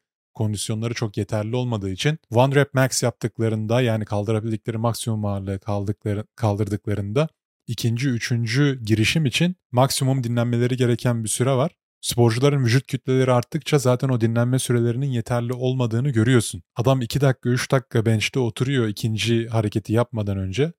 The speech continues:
Zaten bir tekrar yapıyor. Ama hala daha mesela yeteri kadar dinlenemiyor. Kalp bam bam bam durmuyor. A-, çok hızlı bir şekilde atıyor. Vücut sakinleşmiyor. Dolayısıyla burada dinlenme süreleri senin kondisyonuna, kalp sağlığına göre değişebilir.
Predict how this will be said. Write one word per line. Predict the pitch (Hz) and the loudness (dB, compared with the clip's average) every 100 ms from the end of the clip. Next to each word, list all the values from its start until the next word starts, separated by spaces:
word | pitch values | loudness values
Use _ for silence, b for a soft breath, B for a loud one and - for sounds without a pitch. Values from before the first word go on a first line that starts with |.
| _ | _
Zaten | - 117 113 107 | 0 2 2 0
bir | 135 | 2
tekrar | 131 - 101 | 2 0 -4
yapıyor. | 95 - 113 151 170 _ - | -4 -6 -4 -4 -6 _ -6
Ama | 120 135 139 | 0 2 2
hala | 127 139 135 123 | 2 2 2 0
daha | 120 120 | 0 -2
mesela | 117 - 120 147 151 _ _ - | -2 -4 -2 -2 -4 _ _ -6
yeteri | 107 123 120 | 0 0 0
kadar | 127 127 | 0 0
dinlenemiyor. | 110 110 123 117 98 | -2 -2 -2 0 -2
Kalp | - 123 135 _ _ - | -2 -2 -2 _ _ -6
bam | 101 127 131 | 2 2 2
bam | 131 131 | 0 0
bam | 131 131 - | -2 -4 -6
durmuyor. | 104 131 131 107 95 | -2 0 0 -2 -4
A-, | - 110 - - | -8 -14 -14 -2
çok | 131 123 | -2 0
hızlı | 110 131 | -2 -2
bir | |
şekilde | 113 110 110 110 | -2 -2 -2 2
atıyor. | 113 104 92 80 _ - | 2 2 -6 -12 _ -4
Vücut | 107 117 - | -2 -2 -2
sakinleşmiyor. | 113 107 101 110 117 110 - 92 82 _ - | -2 -2 -2 0 2 2 -2 -6 -10 _ 0
Dolayısıyla | 110 123 - 160 123 | 4 4 4 2 2
burada | 131 135 | 2 0
dinlenme | 117 120 123 135 | 0 0 0 -2
süreleri | 139 135 131 131 147 | -2 -2 0 0 -2
senin | - 123 135 | -2 -2 -4
kondisyonuna, | 113 117 117 113 - 123 120 | -6 -4 -2 -2 -2 -2 -2
kalp | 113 120 123 | 0 0 0
sağlığına | - 120 117 120 131 | -2 -2 -2 -4 -4
göre | 113 131 107 | -2 -2 0
değişebilir. | 107 101 117 107 107 - | 0 0 -2 -2 -4 -6